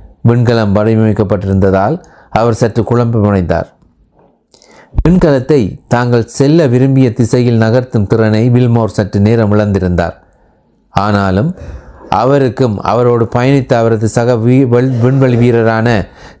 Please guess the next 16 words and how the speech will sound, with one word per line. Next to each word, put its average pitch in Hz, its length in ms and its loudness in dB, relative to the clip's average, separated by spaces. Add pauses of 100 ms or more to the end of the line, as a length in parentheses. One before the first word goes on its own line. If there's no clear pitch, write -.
(120)
சுனிதா 135 420 2
வில்லியம்ஸுக்கும் 117 840 0 (240)
தாங்கள் 120 360 0
எங்கு 143 240 2
செல்ல 135 320 2
வேண்டும் 123 320 2
என்பது 110 680 0
தெரியும். 101 420 -2 (600)
ஒரு 123 220 2
விதமாக 120 560 2
விண்கலத்தை 117 640 0
தாங்களாகவே 110 640 0
இயக்கி 104 640 0 (340)
விண்வெளி 135 400 2
நிலையத்தை 110 400 0
நோக்கி 98 540 -2